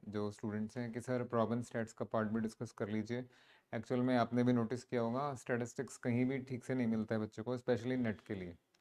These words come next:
सिलेबस बहुत ज़्यादा वास्ट है, मान गया, but still। तो आज स्टैट्स के कुछ क्वेश्चन हैं, अगले वीडियो में भी स्टैट्स के क्वेश्चन मिलेंगे आपको, और ग्रुप थ्री के क्वेश्चन हैं आज। तो रियल है, स्टैट्स के क्वेश्चन थे और ग्रुप थ्री के क्वेश्चन। आइए शुरू करते हैं।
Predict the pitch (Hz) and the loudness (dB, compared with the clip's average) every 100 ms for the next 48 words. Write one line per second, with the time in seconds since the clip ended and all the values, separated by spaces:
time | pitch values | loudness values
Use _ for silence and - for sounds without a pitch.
0 | _ _ - 123 117 131 120 110 113 123 | _ _ -6 0 2 2 0 2 4 6
1 | 127 120 113 - 131 113 107 110 160 - | 6 4 0 -2 -2 -2 -4 -6 -10 -16
2 | _ _ _ 123 120 - 101 90 _ _ | _ _ _ -10 -8 -2 -4 -4 _ _
3 | _ 127 127 120 - 123 123 - 135 131 | _ 2 4 2 4 6 6 2 -2 -2
4 | - 123 - 139 143 139 135 147 143 139 | -2 -4 -2 -4 2 4 6 6 8 6
5 | 143 135 139 135 127 120 135 123 113 120 | 6 4 2 2 0 0 -2 -2 -2 -2
6 | 107 101 98 95 87 _ _ _ _ _ | -4 -4 -6 -10 -12 _ _ _ _ _
7 | _ _ _ _ 117 110 107 110 104 107 | _ _ _ _ 4 6 6 4 2 2
8 | 117 113 117 104 107 104 95 98 92 90 | 2 2 -2 0 -2 -4 -8 -10 -10 -12
9 | - - 104 110 117 123 131 156 156 - | -12 -4 2 4 6 4 2 -2 -10 -16
10 | _ - 113 110 - 123 123 117 127 123 | _ -6 0 0 -2 -2 0 -2 -2 -4
11 | 127 104 101 104 95 95 107 - 104 - | -2 -2 -4 -6 -8 -8 -12 -18 -16 -4
12 | 120 127 131 127 123 113 131 | -2 0 -2 -4 -4 -8 -14